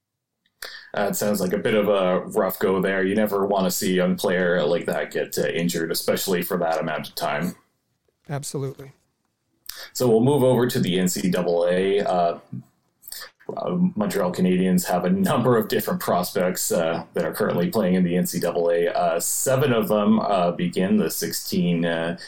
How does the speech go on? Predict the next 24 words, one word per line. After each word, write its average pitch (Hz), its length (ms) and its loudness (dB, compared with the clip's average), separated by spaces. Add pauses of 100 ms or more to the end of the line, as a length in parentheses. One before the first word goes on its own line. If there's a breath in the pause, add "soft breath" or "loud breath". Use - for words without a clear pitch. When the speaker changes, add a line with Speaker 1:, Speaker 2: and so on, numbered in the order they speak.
Speaker 1:
game - 240 2
regional 92 420 0
tournament. 110 560 0
Uh, 76 180 0
four 90 300 -2
prospects 92 640 -2
remain: 98 440 2
Blake 90 340 -2
Biondi 87 680 0 (260 loud breath)
from 92 160 0
U 90 220 2
M 87 160 2
D, 127 440 2 (280 loud breath)
Brent 104 300 0
Stapley 117 840 0
from 87 260 0
Denver, 95 600 -2 (260 soft breath)
Ty 113 240 0
Smilanic 110 720 0
from 90 240 -4
Quinnipiac, 104 760 -2
and 87 240 -2
Rhett 107 280 -2
Pitlick. - 500 -4